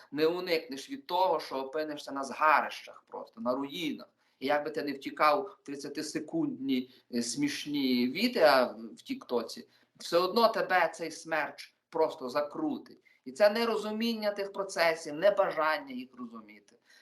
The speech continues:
не, не, небажання боротися зі своєю лінню, е, своїм отим, е, всім, е,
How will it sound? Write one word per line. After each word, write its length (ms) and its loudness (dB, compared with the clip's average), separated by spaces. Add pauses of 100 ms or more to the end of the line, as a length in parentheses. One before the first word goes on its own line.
(220)
не, 440 0
не, 180 0 (420)
небажання 720 2
боротися 840 2
зі 80 -14
своєю 460 -10
лінню, 800 -10 (560)
е, 120 -6
своїм 460 -4
отим, 400 -4
е, 280 0
всім, 420 -8
е, 480 2